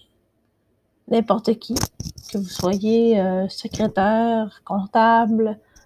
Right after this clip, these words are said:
euh, dans, travaillez dans la production, vous êtes agent immobilier, peu importe, artisan, euh, d'art, euh, d'art visuel ou de poterie, la poésie est à votre portée.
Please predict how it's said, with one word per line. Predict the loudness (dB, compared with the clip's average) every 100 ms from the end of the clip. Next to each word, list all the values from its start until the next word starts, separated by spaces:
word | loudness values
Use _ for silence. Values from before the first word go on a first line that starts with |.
| _ _ _ _
euh, | -8 -4 -2 -4 -6 -10 -12 -20 -20 _ _ _ _ -4
dans, | 0 0 -2 -8
travaillez | -4 0 2 2 0
dans | 0 0
la | 2 0
production, | 0 -4 -4 -10 -2 0 2 2 0 0 -2
vous | -4 -6
êtes | -6 -4
agent | -4 -2 0
immobilier, | 2 2 2 0 0 0 0 -4 _ _ _ _ -20 -14 -8
peu | -2
importe, | 0 0 -2 -2 -2 -4
artisan, | -8 -8 _ -14 -6 -2 0 0 -2 -4
euh, | -6 -8 -8 -10 -10
d'art, | -10 -12 -10
euh, | -10 -8
d'art | -6 -2 -2
visuel | -2 -4 -2 0 0 0
ou |
de | -2 -4
poterie, | -6 -6 -2 -4 -4 _ _ _ _ _ _ _ -2
la | -2
poésie | 2 0 0
est | -2 0
à | 0 0 -2
votre | -4 -4 -12
portée. | -10 -12 -10 -10 -10